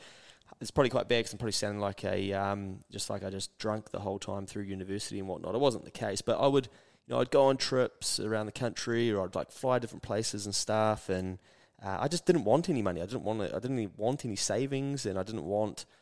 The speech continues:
uh, to be stacking money. And I kinda thought, "Oh, you know, what's the point of all that stuff?" And so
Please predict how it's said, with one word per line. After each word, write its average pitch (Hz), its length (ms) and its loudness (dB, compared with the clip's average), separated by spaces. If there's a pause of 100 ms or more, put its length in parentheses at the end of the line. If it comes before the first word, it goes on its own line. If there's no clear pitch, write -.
(340)
uh, 95 240 -2
to - 100 -12
be 98 100 -6
stacking 113 440 -2
money. 113 400 2
And 101 80 0
I 95 80 0
kinda 101 240 -2
thought, 104 280 -2
"Oh, 104 380 4 (480)
you - 60 -16
know, 95 60 -4
what's 110 180 -2
the - 80 -4
point 117 320 0
of 110 80 -2
all 113 120 2
that 110 200 2
stuff?" 113 460 -2
And 101 120 -4
so 110 500 4